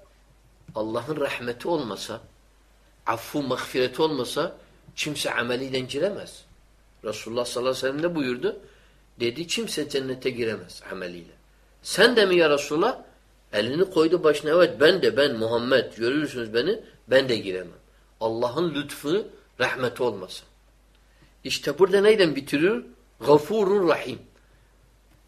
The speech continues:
Mağfiret nedir? Günahlardan geçer. Rahim nedir? Merhamet sahibidir. Kendi müminlere acır, bol rahmet verir.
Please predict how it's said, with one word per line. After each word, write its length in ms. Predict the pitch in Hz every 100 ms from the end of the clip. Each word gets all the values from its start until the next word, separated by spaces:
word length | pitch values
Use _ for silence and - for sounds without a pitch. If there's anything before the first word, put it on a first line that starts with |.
| _
Mağfiret 580 | 120 - - 160 220 220
nedir? 300 | 233 208 165 - - -
Günahlardan 720 | 120 120 113 113 110 117 104
geçer. 320 | 95 - 87 - _ _ _
Rahim 380 | 139 147 247 262
nedir? 320 | 220 160 240 262 - _ _ -
Merhamet 540 | 120 - 147 175 208
sahibidir. 640 | - 113 - 95 92 82 - _ _ _ _ _ _ _ _ _ _ _ _ _ _ _ _ _ _ -
Kendi 560 | 131 135 143 220 240 - _ _
müminlere 600 | 123 147 147 151 151 170
acır, 460 | 208 151 - 254 302 - - _ _ _ _ _ _ _ _ -
bol 220 | 135 165
rahmet 460 | 123 98 101 90 92
verir. 240 | 90 80